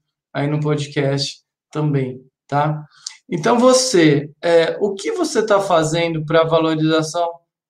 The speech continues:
da sua empresa, da sua carreira, da sua relação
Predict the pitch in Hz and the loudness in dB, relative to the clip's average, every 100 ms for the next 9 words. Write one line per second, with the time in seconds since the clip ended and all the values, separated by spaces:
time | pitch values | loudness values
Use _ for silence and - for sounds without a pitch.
0 | _ 156 175 175 - 226 269 240 202 - | _ 0 2 2 0 -2 0 0 -2 -2
1 | 151 151 147 135 147 151 143 143 - 196 | 0 2 2 -2 -4 -6 -6 -8 -6 -6
2 | 196 160 151 156 156 160 156 _ _ - | -2 -2 2 2 2 0 -6 _ _ -20
3 | _ - 156 165 170 - 226 240 226 214 | _ -2 2 2 2 0 2 2 2 2
4 | 185 - - 202 226 - | 2 -2 0 2 2 -4